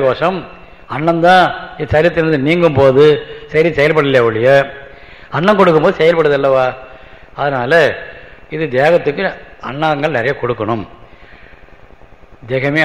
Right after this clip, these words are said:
ஆத்மா, போகமே மோட்சம். அப்புறம் நல்லா போக அனுபவிக்கணும். இதை தவிர சு-, சுகம் வேணும்னா போக அனுபவிக்கணும். சரி இருக்கணும்னா அன்னங்கள் கொடுக்கணும் அப்படின்னு முடிவு பண்ணானா.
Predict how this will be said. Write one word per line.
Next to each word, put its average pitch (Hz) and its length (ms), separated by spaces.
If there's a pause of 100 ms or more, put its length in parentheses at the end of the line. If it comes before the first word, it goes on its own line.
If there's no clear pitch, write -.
ஆத்மா, 120 300 (360)
போகமே 135 300 (100)
மோட்சம். 113 360 (640)
அப்புறம் 185 260
நல்லா 151 160
போக 143 300
அனுபவிக்கணும். 123 500 (420)
இதை 151 160
தவிர 165 240
சு-, - 200 (240)
சுகம் 170 280
வேணும்னா 143 400 (500)
போக 151 220
அனுபவிக்கணும். 120 460 (1400)
சரி 175 260
இருக்கணும்னா 165 420
அன்னங்கள் 180 380
கொடுக்கணும் 117 400 (720)
அப்படின்னு 139 420
முடிவு 147 220
பண்ணானா. 117 300